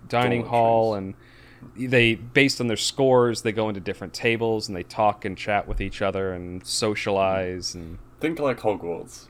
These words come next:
Speaker 1: Yeah, exactly. It's like Hogwarts after the, the opening ceremony. It has a very, it,
Speaker 2: Yeah.
Speaker 1: it, honestly,
Speaker 2: It
Speaker 1: it
Speaker 2: would've made
Speaker 1: feels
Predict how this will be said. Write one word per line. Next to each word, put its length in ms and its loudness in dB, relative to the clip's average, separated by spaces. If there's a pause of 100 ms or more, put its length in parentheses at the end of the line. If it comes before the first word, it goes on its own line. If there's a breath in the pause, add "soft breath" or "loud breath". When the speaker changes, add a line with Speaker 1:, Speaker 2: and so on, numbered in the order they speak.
Speaker 1:
Yeah, 240 6
exactly. 600 2
It's 120 2
like 120 6
Hogwarts 480 6
after 240 2
the, 200 4
the 100 0
opening 340 0
ceremony. 460 2
It 40 -2
has 100 0
a 40 -2
very, 280 4 (100)
it, 0 -
Speaker 2:
Yeah. 300 0
Speaker 1:
it, 60 -6 (140)
honestly, 340 4
Speaker 2:
It 20 6
Speaker 1:
it 40 4
Speaker 2:
would've 100 4
made 160 12
Speaker 1:
feels 300 4